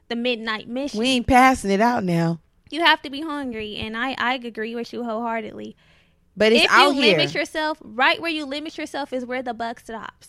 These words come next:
Speaker 2: That's it.
Speaker 1: As soon as you say, "I can't," you won't.
Speaker 2: That's it.
Speaker 1: Or, "I don't have time for," you don't, 'cause
Speaker 2: You
Speaker 1: you don't
Speaker 2: don't.
Speaker 1: make time.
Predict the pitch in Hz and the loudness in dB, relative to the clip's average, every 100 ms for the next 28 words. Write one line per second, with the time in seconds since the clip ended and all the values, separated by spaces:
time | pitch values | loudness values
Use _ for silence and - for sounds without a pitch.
0 | - 156 170 233 240 220 - _ - 262 | -4 -4 -2 0 0 0 -6 _ -4 -4
1 | 254 311 320 320 - 294 226 226 - 302 | -4 -8 -6 -6 -4 0 0 0 -6 -10
2 | 302 320 _ _ _ _ 262 320 311 381 | -10 -12 _ _ _ _ -8 -6 -4 -4
3 | 214 - _ _ _ - 143 - 233 220 | -4 -10 _ _ _ -8 -6 -2 0 0
4 | - _ _ - 262 240 - 254 277 294 | -2 _ _ 0 4 4 4 2 2 -2
5 | 277 240 - 277 294 294 302 302 311 - | -4 -6 -6 -4 -4 -4 -4 -4 -6 -10
6 | _ _ _ _ 302 381 415 427 254 - | _ _ _ _ 0 2 2 -2 -4 -6
7 | 180 202 214 208 - 349 - 269 208 190 | -2 2 2 2 -2 -6 -10 -12 -12 -12
8 | 196 | -16